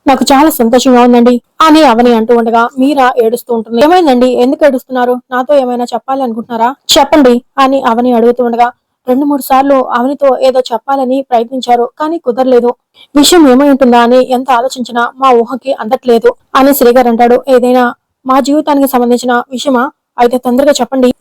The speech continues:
ఈ సమయంలో నా స్వార్థం కొద్దీ నేను ఇలా అడగటం నాకు చాలా ఇబ్బందిగానే ఉంది, కానీ ఆ విషయం ఏమై ఉంటుందా అని తెలుసుకోవాలని ఉంది, తొందరగా చెప్పండి" అని అవని అడుగుతూ ఉంటుంది. ఇక మీరా, "అది, అది" అని చెప్పలేకపోతూ ఉంటుంది. మాటలు సరిగా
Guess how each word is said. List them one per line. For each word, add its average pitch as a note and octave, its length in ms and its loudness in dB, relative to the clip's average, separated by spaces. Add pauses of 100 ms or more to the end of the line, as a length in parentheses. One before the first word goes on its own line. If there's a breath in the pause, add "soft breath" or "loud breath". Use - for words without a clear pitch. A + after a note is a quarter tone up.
ఈ - 20 4 (120)
సమయంలో B3+ 420 4 (220)
నా A#3 120 0
స్వార్థం B3 380 0
కొద్దీ C4 320 -6 (100)
నేను C4+ 200 -4 (180)
ఇలా C4+ 180 -2
అడగటం B3 320 -4 (140)
నాకు C4+ 180 -8
చాలా B3+ 320 0
ఇబ్బందిగానే C4+ 460 -2
ఉంది, A#3+ 200 -4
కానీ B3+ 160 -4 (220)
ఆ C#4+ 40 4 (120)
విషయం C4+ 260 2 (140)
ఏమై C#4+ 240 4
ఉంటుందా B3+ 300 2
అని C4 120 2 (140)
తెలుసుకోవాలని C4 640 2
ఉంది, A#3+ 180 2 (160)
తొందరగా B3+ 360 2
చెప్పండి" C4 300 0 (260)
అని D4 240 4
అవని B3 280 2
అడుగుతూ A#3+ 300 4
ఉంటుంది. A#3 240 -6 (120)
ఇక - 80 -12 (120)
మీరా, A#3 260 -2 (200)
"అది, C4 200 -6 (460)
అది" C4 200 2 (360)
అని A#3+ 180 -2
చెప్పలేకపోతూ A#3+ 720 -4
ఉంటుంది. A3+ 260 -2 (360)
మాటలు C4 320 0
సరిగా A#3 240 2